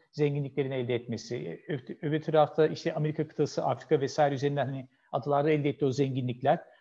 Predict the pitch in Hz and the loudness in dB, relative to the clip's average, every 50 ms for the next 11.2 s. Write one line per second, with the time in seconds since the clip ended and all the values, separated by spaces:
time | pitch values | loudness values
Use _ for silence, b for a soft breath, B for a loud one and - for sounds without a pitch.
0 | b b _ 175 170 185 170 165 160 - - 170 165 165 190 196 196 190 b b | b b _ 6 8 10 8 8 6 4 0 0 4 6 6 6 4 2 b b
1 | b b b b b _ _ 156 143 143 143 143 147 147 147 151 160 180 - _ | b b b b b _ _ 0 2 4 4 6 6 4 4 2 0 -4 -10 _
2 | _ _ _ _ _ _ _ _ _ _ - - _ _ _ _ _ _ _ _ | _ _ _ _ _ _ _ _ _ _ -20 -20 _ _ _ _ _ _ _ _
3 | _ _ _ _ _ _ _ _ _ _ _ _ _ - - 151 151 196 220 220 | _ _ _ _ _ _ _ _ _ _ _ _ _ -12 -8 -2 2 2 2 2
4 | - - 214 196 - - 180 165 170 170 175 175 180 190 202 185 175 165 131 127 | 2 0 0 0 2 2 4 4 6 6 6 6 8 8 8 10 10 8 8 6
5 | 117 113 110 - - 117 107 - - 147 139 131 127 127 123 131 139 143 139 160 | 2 0 0 -2 -4 -6 -8 -2 0 2 2 2 2 0 -2 0 0 2 4 4
6 | 147 139 143 131 143 151 147 147 - 143 - - 147 139 127 143 - 139 - - | 4 4 2 2 4 4 4 4 2 -2 -2 0 -2 -2 0 -2 -6 -6 -6 -4
7 | 139 135 131 127 127 131 127 131 131 131 131 131 135 135 - 135 135 135 139 139 | -4 -4 -4 0 0 2 2 2 0 0 0 -2 -2 0 2 2 2 4 4 2
8 | 139 127 127 127 117 113 110 113 - - - 123 - - 143 139 127 - 143 135 | 2 2 2 0 -2 -2 -4 -6 -6 -4 -6 -6 -2 -2 -2 -2 -2 -2 -4 -4
9 | 139 135 135 - 139 127 123 120 - - 117 117 147 170 - - 135 127 123 131 | -2 -4 -2 0 2 2 2 0 -2 -6 -6 -6 -8 -10 -2 0 2 2 4 4
10 | 131 127 123 123 113 104 107 110 110 - 123 113 110 107 110 104 104 98 - 104 | 4 4 4 2 0 -2 -2 -6 -4 -2 -2 -2 -2 -2 -2 -4 -4 -6 -6 -10
11 | 104 - - 165 | -12 -8 -10 -10